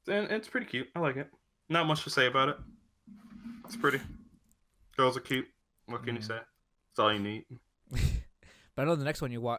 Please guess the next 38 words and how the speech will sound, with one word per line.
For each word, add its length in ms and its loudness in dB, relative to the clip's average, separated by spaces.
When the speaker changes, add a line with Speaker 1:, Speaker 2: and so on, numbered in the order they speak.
Speaker 2:
the 120 -12
next 220 -6
one 120 -6
you 80 -4
did 120 0
watch, 320 -6
right? 280 -10
The, 300 -10
uh, 40 -2
Speaker 1:
Yeah. 260 -2
Speaker 2:
the 160 -4
Goku 360 -6
no 160 -6
Juliet 460 -8
one. 300 -12
Speaker 1:
This 220 2
one, 240 2
this 240 -4
is 100 -8
an 80 0
interesting 500 -6
one. 120 -10
Like 220 0
we 140 0
were 80 -2
saying 300 -4
before, 400 0
it's 200 -4
like, 260 0
it's, 400 -6
it's, 320 -6
it's, 380 -6
it's, 480 -4
they 80 4
coulda 200 6
did 160 6
a, 200 6
they 300 4